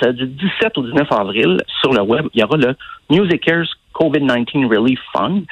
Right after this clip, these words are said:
qui, comme son nom l'indique, on veut, euh, recueillir des fonds. C'est les Grammys, en fait, qui chapeautent cet événement-là. Et ça, ça va être sur le site des Grammys, dans la section, justement, là, pour, euh, le, le covid dix-neuf.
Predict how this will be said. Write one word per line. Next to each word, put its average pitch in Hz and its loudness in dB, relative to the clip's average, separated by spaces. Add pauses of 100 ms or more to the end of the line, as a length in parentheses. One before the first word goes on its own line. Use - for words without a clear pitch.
(260)
qui, 107 0 (160)
comme 117 2
son 101 0
nom 104 2
l'indique, 104 0
on 92 2
veut, - 2
euh, - -4 (540)
recueillir 120 0
des 131 2
fonds. 202 -2
C'est 196 0
les 202 2
Grammys, 190 0
en - -2
fait, 139 -4
qui - -4
chapeautent 131 0
cet - -8
événement-là. 98 0 (640)
Et 131 2
ça, 107 -6 (120)
ça 117 0
va 123 0
être 131 -6
sur 233 0
le 170 2 (160)
site 180 -2
des 113 -2
Grammys, 110 2
dans 127 0
la 110 0
section, 123 0
justement, 104 0
là, 98 0 (140)
pour, 107 0
euh, 52 0
le, - -4
le - -6
covid 104 0 (320)
dix-neuf. 113 2